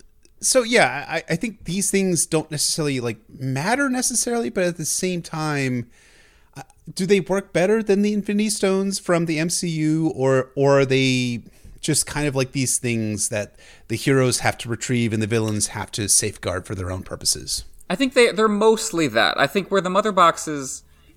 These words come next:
Speaker 2: get more interesting is in relation to Cyborg. And Cyborg
Speaker 1: Hmm.
Speaker 2: is one of the, the major, major differences between the Whedon cut and the Snyder cut. He's barely a character in the Whedon cut.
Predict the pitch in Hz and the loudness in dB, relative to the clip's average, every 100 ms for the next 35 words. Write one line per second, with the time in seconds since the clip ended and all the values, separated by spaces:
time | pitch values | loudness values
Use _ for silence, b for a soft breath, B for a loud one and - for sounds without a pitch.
0 | - 101 123 120 - 120 117 113 - 117 | -18 0 2 2 0 -4 -2 -2 -4 -6
1 | - 117 - 107 101 104 113 110 110 104 | -6 -10 -6 -6 -4 -6 -6 -2 -2 -2
2 | 101 98 - 73 - 50 - - - _ | -8 -8 -4 -2 -2 -6 -10 -14 -20 _
3 | - 113 113 - - 139 143 135 131 123 | -6 -4 -4 -8 0 4 4 4 2 2
4 | 113 123 117 113 113 110 120 120 123 127 | -2 -2 0 -2 -2 -2 -2 0 0 2
5 | 127 117 117 107 117 113 104 107 104 107 | 0 0 -2 0 -2 0 -2 -2 -4 -6
6 | 101 101 110 104 101 104 104 107 - 107 | -8 -8 -6 -6 -6 -6 -6 -6 -6 -6
7 | - 107 107 - - 107 107 107 110 104 | -8 -8 -8 -8 -8 -8 -4 -2 0 -2
8 | - 92 92 101 73 85 69 73 113 - | -4 -4 -4 -8 -10 -10 -10 -10 -10 -10